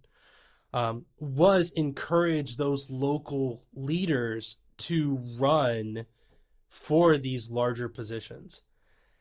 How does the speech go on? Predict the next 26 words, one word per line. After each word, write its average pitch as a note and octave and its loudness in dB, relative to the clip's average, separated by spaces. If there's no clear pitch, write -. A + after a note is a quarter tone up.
And C3+ 0
it's, E3+ 2
it's E3+ 0
not E3 4
necessarily, D#3 0
in D#3 2
my F3+ 6
opinion, F3 0
it, D3 -2
it D#3 0
seems G3 0
discouraging D#3+ 2
when C#3 2
it's C3+ -2
not D3+ 4
even D#3 2
that, C3 2
"Oh, C#3+ 4
I C#3+ 4
didn't A#2+ -2
win." A#2+ 0
It's D#3 0
none C#3 2
of C#3+ 6
us - -8
won. D3+ -12